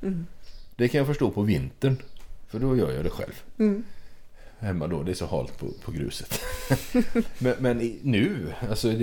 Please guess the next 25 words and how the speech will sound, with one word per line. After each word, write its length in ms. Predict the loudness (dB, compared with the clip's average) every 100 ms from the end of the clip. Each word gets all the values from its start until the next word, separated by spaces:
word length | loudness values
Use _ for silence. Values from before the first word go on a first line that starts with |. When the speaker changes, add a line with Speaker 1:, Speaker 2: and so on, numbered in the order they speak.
| 2
Speaker 2:
det 80 | 4
är 40 | 2
ju 100 | 2
nu 120 | 2
man 160 | 0 0
ska 120 | 2
ut 240 | 2 4
och 80 | 2
det 80 | 2
är 40 |
väldigt 380 | 4 4 2 0
viktigt 240 | 0 0
tycker 200 | 0 2
jag. 260 | 4 4 4
Det 60 | 2
är 40 |
ju, 80 | 0 -4 -14 -18 -16 -16 -6
ja, 200 | 0 2 4
ja, 280 | 2 2 2
en, 200 | 2 2
en 120 | 2
sak 180 | 2 2
som 120 | 0
slår 260 | 2 2
mig, 340 | 4 2 0